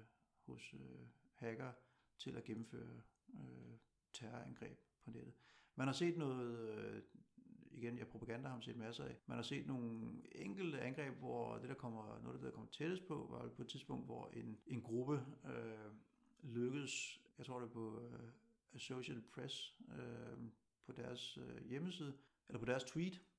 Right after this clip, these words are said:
at skrive, at Det Hvide Hus var blevet, øh, angrebet. Der havde været en eksplosion på Det Hvide Hus, og Barack Obama var blevet såret. Det tweet kom ud og så, og så jo, altså det kom fra en, en valid kilde, øh, og det medførte, øh, temmelig stor panik på, på børsen, og gjorde, at kurserne faldt, øh, betydeligt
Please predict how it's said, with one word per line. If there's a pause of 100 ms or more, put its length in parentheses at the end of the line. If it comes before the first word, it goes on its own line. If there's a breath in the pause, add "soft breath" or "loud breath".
(380)
at
skrive,
at
Det
Hvide
Hus
var
blevet,
øh, (360)
angrebet.
Der
havde
været
en
eksplosion
på
Det
Hvide
Hus,
og
Barack
Obama
var
blevet
såret. (640)
Det
tweet
kom
ud
og
så,
og
så
jo,
altså
det
kom
fra
en,
en
valid
kilde, (180)
øh,
og
det
medførte, (220)
øh, (500)
temmelig
stor
panik (160)
på,
på
børsen,
og
gjorde,
at
kurserne
faldt,
øh,
betydeligt